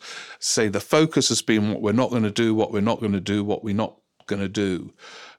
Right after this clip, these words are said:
But there's still quite a lot that they are planning to do. But, but the precise mechanisms and details are still vague. Setting up a publicly owned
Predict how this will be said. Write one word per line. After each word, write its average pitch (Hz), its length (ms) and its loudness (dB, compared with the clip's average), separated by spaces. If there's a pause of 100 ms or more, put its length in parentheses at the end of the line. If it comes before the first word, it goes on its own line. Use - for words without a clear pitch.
(100)
But 117 120 -2
there's 120 120 -4
still - 360 -2
quite - 320 -2
a 117 60 -2
lot 113 720 -2
that 107 200 -10
they 117 200 0
are 135 540 -2 (160)
planning 104 560 -2
to 104 120 -4
do. 90 280 -8 (360)
But, 113 180 -2
but 117 160 -4
the 110 80 -6
precise 151 640 -4
mechanisms 127 1000 -4
and 101 240 -8
details 117 640 -4
are 95 40 -8
still 104 320 -2
vague. 131 420 -4 (320)
Setting 110 420 -2
up 104 220 -4
a 104 40 -4
publicly - 1300 -6
owned 104 440 -2